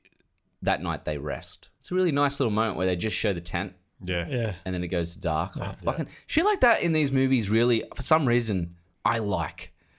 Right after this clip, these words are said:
Speaker 1: 'Cause it's
Speaker 2: Yeah.
Speaker 1: like a breath.
Speaker 2: Yeah.
Speaker 3: Can I just say, this is what I liked about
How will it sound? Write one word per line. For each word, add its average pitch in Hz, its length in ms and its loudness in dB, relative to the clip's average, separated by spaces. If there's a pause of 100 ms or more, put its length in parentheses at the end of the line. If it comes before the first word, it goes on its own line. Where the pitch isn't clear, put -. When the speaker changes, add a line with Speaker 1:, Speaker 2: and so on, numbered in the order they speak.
(200)
Speaker 1:
'Cause 139 140 2
it's 147 120 4
Speaker 2:
Yeah. 131 60 4
Speaker 1:
like 165 120 2
a 190 60 4
breath. 98 600 -2
Speaker 2:
Yeah. 95 160 -6 (220)
Speaker 3:
Can 170 100 2
I 240 140 4
just 294 200 -2
say, 113 360 0 (1080)
this 170 160 2
is 240 160 -4
what 226 140 4
I 196 60 4
liked 135 420 2
about 123 300 0